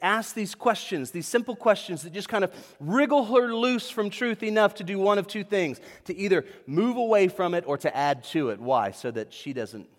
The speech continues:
add up and it doesn't measure up. And all of a sudden what happens? The cravings, the desire in her heart,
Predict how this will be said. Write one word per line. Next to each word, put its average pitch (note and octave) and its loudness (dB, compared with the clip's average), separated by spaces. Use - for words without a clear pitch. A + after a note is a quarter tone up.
add G2+ -8
up F#2 -10
and F2+ -16
it D#2 -20
doesn't F#2 -12
measure E2+ -16
up. - -16
And A#2+ -12
all A#2+ 0
of A#2 -4
a A2+ -10
sudden C3+ -4
what A2+ -8
happens? A#2+ -14
The F#2+ -14
cravings, G#2+ -10
the F#2+ -18
desire G#2 -10
in G#2 -14
her F#2+ -16
heart, F2 -14